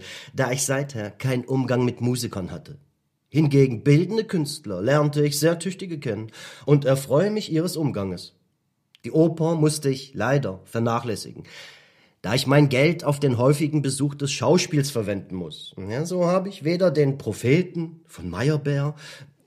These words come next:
noch irgendein anderes Stück der Neuzeit gesehen und beschränkte mich darauf, die berühmtesten alten Sachen von Gluck und Mozart kennenzulernen. Im Schauspiel aber habe ich, begünstigt durch die Marotten der hiesigen Herren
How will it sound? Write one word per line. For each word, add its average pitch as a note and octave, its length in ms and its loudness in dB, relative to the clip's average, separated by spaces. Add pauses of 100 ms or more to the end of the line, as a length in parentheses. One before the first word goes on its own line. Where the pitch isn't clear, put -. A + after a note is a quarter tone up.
(120)
noch - 240 6
irgendein G3+ 400 6
anderes F#3+ 440 4
Stück - 260 -2
der D3+ 140 6
Neuzeit C3+ 580 4
gesehen G#2 420 -4
und D3+ 220 2
beschränkte C#3 640 0
mich C#3+ 160 -2
darauf, D3 580 -2
die - 100 -14
berühmtesten G3+ 840 0
alten D3+ 380 2
Sachen C3 400 -4
von A2 280 -4
Gluck F#3 360 2
und E3 180 -2
Mozart C#3 480 4
kennenzulernen. F#2 680 -6 (680)
Im F#3 160 2
Schauspiel F#3+ 500 -2
aber G3 180 2
habe F#3 200 2
ich, F#3 140 -4 (240)
begünstigt E3+ 720 -2
durch C#3 120 -6
die C3 80 -6
Marotten C3 580 2
der C3 140 4
hiesigen B2+ 440 0
Herren A#2 400 -2